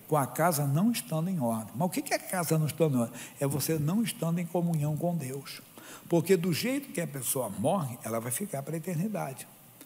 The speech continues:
Se ela está com Deus, ela vai ficar com Deus. Se ela estiver separada de Deus, ela vai ficar separada. Fernandes tem um hino, né? Pode até cantar hoje.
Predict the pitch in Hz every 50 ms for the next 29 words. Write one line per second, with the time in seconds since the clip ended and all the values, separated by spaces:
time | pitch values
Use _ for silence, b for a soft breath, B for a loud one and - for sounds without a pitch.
0 | B B B B B - - - 185 196 190 170 - - 139 127 - - 170 175
1 | 165 147 147 165 190 185 220 214 202 214 202 - 233 208 196 170 - - 160 -
2 | - - 170 165 - - 202 202 175 - 151 139 139 131 117 104 101 117 127 135
3 | 170 170 160 170 160 - - 170 156 - - 180 185 185 - 226 208 156 143 -
4 | - - 113 - - - B B B B B B B B B B - - - 135
5 | 127 123 156 190 185 - - 190 170 151 139 131 139 185 208 180 151 123 113 -
6 | - - - 196 131 156 160 127 120 - - 143 143 143 147 - 214 196 - 180
7 | 165 160 143 123 127 139 143 123 - -